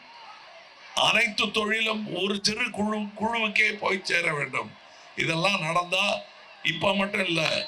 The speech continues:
எப்பவுமே நாம எல்லாருமே தெருவில் நிக்க வேண்டியதுதான். அது நடக்க விடக்கூடாது. அதற்கான ஏற்பாட்டை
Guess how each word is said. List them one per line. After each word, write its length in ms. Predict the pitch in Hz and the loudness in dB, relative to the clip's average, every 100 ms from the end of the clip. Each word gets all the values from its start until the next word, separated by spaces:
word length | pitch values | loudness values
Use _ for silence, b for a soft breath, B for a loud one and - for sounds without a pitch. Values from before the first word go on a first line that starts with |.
| - - - - 156 | -8 -18 -10 -2 -2
எப்பவுமே 420 | 165 202 202 208 202 | 0 0 2 2 2
நாம 200 | 175 170 165 | 2 2 2
எல்லாருமே 460 | 170 208 208 208 196 | 4 2 2 0 0
தெருவில் 340 | 180 185 175 165 | 0 0 0 0
நிக்க 160 | 160 147 | 0 -2
வேண்டியதுதான். 500 | 131 127 101 - - - - - - - 117 | 0 0 2 0 -2 -10 -18 -18 -20 -4 -2
அது 120 | 127 127 | 0 0
நடக்க 320 | 147 175 - 175 143 | 2 2 2 0 0
விடக்கூடாது. 680 | 170 170 170 160 143 139 147 - B - 127 | -2 0 0 2 0 -2 -6 -10 B 0 2
அதற்கான 440 | 160 165 165 160 143 160 | 2 2 2 2 0 0
ஏற்பாட்டை 540 | 170 165 170 165 170 | 0 0 -2 0 -2